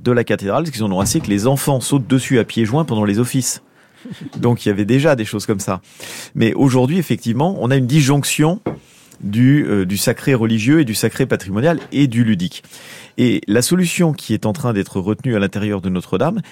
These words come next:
elle est très intéressante parce que, euh, avant l'incendie, à Notre-Dame, on avait, euh,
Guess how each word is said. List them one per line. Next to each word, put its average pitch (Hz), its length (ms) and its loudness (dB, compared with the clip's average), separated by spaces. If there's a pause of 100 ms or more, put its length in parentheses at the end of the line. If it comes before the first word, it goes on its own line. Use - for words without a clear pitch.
(100)
elle 101 80 0
est - 100 -4
très 160 220 -2
intéressante 101 560 -4
parce 95 200 -8
que, 113 220 0 (640)
euh, 80 140 -2 (240)
avant 110 560 0
l'incendie, 101 640 -2
à 113 80 0
Notre-Dame, 117 640 0
on 123 160 -6
avait, 120 400 0 (160)
euh, - 100 -10